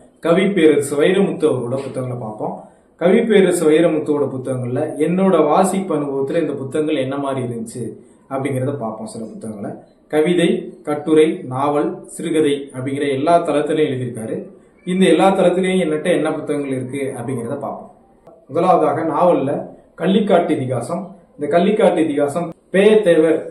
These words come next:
அப்படிங்கிற ஒரு கதாபாத்திரத்தை மையமாக வச்சு எழுதப்பட்ட நாவல் இந்த நாவல். இந்த நாவலோட மைய கருத்து என்ன அப்படின்னா,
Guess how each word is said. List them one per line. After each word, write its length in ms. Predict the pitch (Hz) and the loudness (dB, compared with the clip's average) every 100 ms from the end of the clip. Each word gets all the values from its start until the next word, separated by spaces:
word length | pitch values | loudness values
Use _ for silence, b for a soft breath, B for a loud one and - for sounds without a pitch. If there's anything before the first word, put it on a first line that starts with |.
| 135 | -10
அப்படிங்கிற 400 | 139 156 147 143 | -4 0 0 0
ஒரு 120 | 131 | -2
கதாபாத்திரத்தை 760 | 131 156 165 151 139 143 156 151 | -2 -2 0 -2 -2 -4 0 0
மையமாக 460 | 135 143 143 131 | 0 -2 -2 -4
வச்சு 240 | 127 123 131 | -6 -6 -6
எழுதப்பட்ட 380 | 110 110 110 | -6 -8 -10
நாவல் 340 | 113 110 117 113 | -10 -8 -6 -8
இந்த 120 | 95 | -10
நாவல். 300 | 95 98 - - b b | -12 -10 -12 -14 b b
இந்த 180 | 165 180 | -4 2
நாவலோட 500 | 185 175 196 196 180 170 165 151 143 135 127 123 - _ - | 4 4 4 4 6 6 6 6 4 2 -2 -8 -18 _ -8
மைய 340 | 143 170 175 | -2 0 2
கருத்து 380 | 165 147 160 151 | 2 0 0 0
என்ன 180 | 131 131 | 0 -2
அப்படின்னா, 300 | 113 120 151 | -6 -6 -8